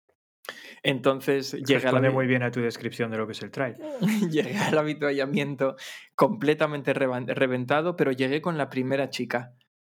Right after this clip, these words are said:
Speaker 1: que ya dije yo, "Tan mal no iré", o sea, los chicos se los perdí enseguida, ¿no?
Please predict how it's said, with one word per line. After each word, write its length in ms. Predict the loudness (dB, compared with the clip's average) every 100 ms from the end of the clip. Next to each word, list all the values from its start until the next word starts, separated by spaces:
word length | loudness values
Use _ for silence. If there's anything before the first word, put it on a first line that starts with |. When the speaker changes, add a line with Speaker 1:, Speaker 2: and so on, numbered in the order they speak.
| -8
Speaker 1:
que 200 | -6 -4
ya 320 | -2 -2 -2
dije 300 | -2 -2 0
yo, 220 | -2 -2
"Tan 200 | 0 0
mal 260 | 2 0 0
no 100 | -2
iré", 400 | 2 2 0 -4
o 60 | -10
sea, 140 | -8 -8
los 140 | -8
chicos 300 | -10 -6 -4
se 100 | -4
los 140 | -4 -4
perdí 240 | -6 -4
enseguida, 400 | -6 -4 -6 -4
¿no? 140 | -6